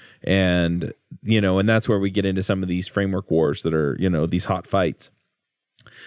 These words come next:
And I think, I think a little bit of both is healthy,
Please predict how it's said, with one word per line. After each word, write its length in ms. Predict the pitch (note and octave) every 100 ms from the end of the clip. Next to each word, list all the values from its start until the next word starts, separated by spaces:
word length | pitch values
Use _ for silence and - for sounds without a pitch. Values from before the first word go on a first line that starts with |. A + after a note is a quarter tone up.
| - -
And 120 | D#3
I 40 | E3
think, 320 | G#3+ G#3+ - -
I 80 | D3
think 140 | F3
a 60 | C3+
little 240 | C3 C#3
bit 140 | A#2+
of 100 | A#2
both 280 | G2+ G#2 C3
is 140 | G#2+ -
healthy, 580 | - C3 E3+ F3+ F#3+